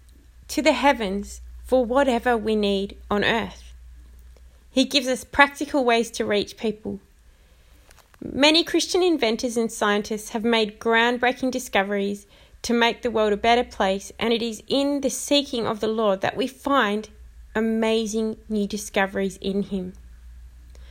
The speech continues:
What is that place where heaven meets earth? That place is the house of God. And what is the entrance point? Praise,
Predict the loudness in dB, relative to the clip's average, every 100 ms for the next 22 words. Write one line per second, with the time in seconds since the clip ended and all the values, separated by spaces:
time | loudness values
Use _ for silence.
0 | -20 -20 -20 -8 2 2 4 2 2 2
1 | 2 2 0 0 2 0 -4 -2 2 2
2 | 0 -2 -2 -2 -4 -6 -4 -4 -4 -8
3 | -20 -20 -20 -20 -20 -20 -20 -20 -20 -20
4 | -20 -20 -20 -20 -20 -20 -20 -20 -20 -20
5 | -20 -20 -20 -20 -10 4 6 6 0 2
6 | 2 2 -2 -8 -6 -4 -4 -2 2 0
7 | 0 -10 -2 0 0 -2 -8 -14 -20 -20
8 | -20 -20 -20 -20 -20 -20 -20 -20 -20 -4
9 | 0 0 0 4 4 4 0 0 0 -6
10 | -2 0 2 0 -2 -4 -2 -2 -2 -8
11 | -20 _ -20 -20 -20 -20 -18 2 6 8
12 | 6 2 -4 -10